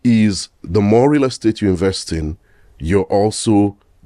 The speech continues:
gradually moving closer and closer and closer to achieving financial independence, financial empowerment, financial freedom, which my general definition of that is getting closer to the point where you can choose to spend your time, your talent,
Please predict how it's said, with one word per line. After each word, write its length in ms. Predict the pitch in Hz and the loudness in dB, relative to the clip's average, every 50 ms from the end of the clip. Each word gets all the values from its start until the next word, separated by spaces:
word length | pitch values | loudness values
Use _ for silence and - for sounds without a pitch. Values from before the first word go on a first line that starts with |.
| 76 | -10
gradually 640 | 80 - 98 104 107 107 107 98 92 113 107 104 101 | -6 -2 0 0 2 0 0 0 0 0 0 0 0
moving 360 | 90 92 98 90 95 95 95 | 0 0 0 2 2 0 0
closer 480 | - - - 107 98 - - 104 104 | 0 0 -2 -2 -2 -2 -4 -6 -6
and 200 | - - 85 80 | -6 -6 -8 -8
closer 420 | - - 98 90 - - 95 90 92 - | -6 -4 -4 -4 -2 -2 -2 -2 -2 -4
and 140 | 87 82 76 | -6 -10 -8
closer 300 | - 90 87 - - 85 | -4 -4 -4 -2 -2 -4
to 180 | 78 - 90 82 | -4 -4 -4 -4
achieving 580 | 80 - - - 98 95 87 95 92 92 90 - _ _ _ _ _ | -4 -4 -6 -4 -2 0 0 0 0 0 -2 -6 _ _ _ _ _
financial 600 | - - - 101 92 95 98 98 98 - 110 95 | -10 -4 -2 -2 0 0 0 -2 -2 -2 -2 -2
independence, 680 | 90 87 82 76 - 98 92 90 80 87 85 85 80 - | -2 -2 -4 -4 -4 -4 -4 -4 -2 -4 -4 -6 -6 -6
financial 460 | - 87 85 87 90 85 - 104 87 | -6 -4 -2 -2 -2 -2 -2 -2 -4
empowerment, 540 | 82 78 - - 87 85 85 85 82 80 78 | -4 -4 -6 -6 -4 -4 -4 -4 -4 -6 -6
financial 460 | - 78 78 80 85 82 - 87 85 | -6 -6 -4 -4 -4 -4 -4 -4 -4
freedom, 400 | 82 - - 82 80 80 80 80 | -4 -4 -6 -4 -4 -2 -2 -2
which 220 | 80 82 - - - - - - - - - | -2 -4 -6 -8 -16 -20 -20 -20 -20 -16 -8
my 240 | - 85 87 90 90 | -4 -2 0 0 -2
general 340 | 78 92 92 87 90 95 92 | -2 -2 -2 0 0 0 -2
definition 540 | 78 90 85 - 87 85 85 - - 98 | -2 -4 -6 -4 -2 -4 -2 -2 -2 -4
of 140 | 85 78 73 | -4 -4 -4
that 220 | - 82 80 80 - | -6 -6 -6 -6 -6
is 140 | 80 73 | -10 -8
getting 300 | 80 87 95 - - 101 | -4 -4 -4 -2 -2 -4
closer 320 | 95 - - 90 - - 85 | -4 -2 -2 -4 -2 -2 -4
to 120 | - 85 | -4 -6
the 100 | 76 78 | -8 -10
point 280 | 76 - - 85 85 80 | -8 -6 -4 -4 -4 -2
where 120 | 85 87 | -2 -2
you 160 | 85 82 80 | -2 -4 -6
can 160 | 76 - 78 73 | -6 -6 -8 -6
choose 240 | - - 104 98 - | -6 -4 -4 -4 -4
to 100 | - 90 | -6 -8
spend 340 | - - - 87 87 87 80 | -8 -6 -4 -4 -4 -4 -4
your 140 | 80 73 | -6 -6
time, 520 | - - - - - 92 95 104 117 120 123 _ - - - - - - | -8 -10 -10 -6 -4 -2 -2 -2 -2 -4 -6 _ -20 -20 -20 -20 -18 -10
your 140 | - 80 76 | -6 -4 -4
talent, 560 | - - - - 98 98 101 98 98 98 - | -4 -6 -4 -2 0 0 0 0 -2 -2 -6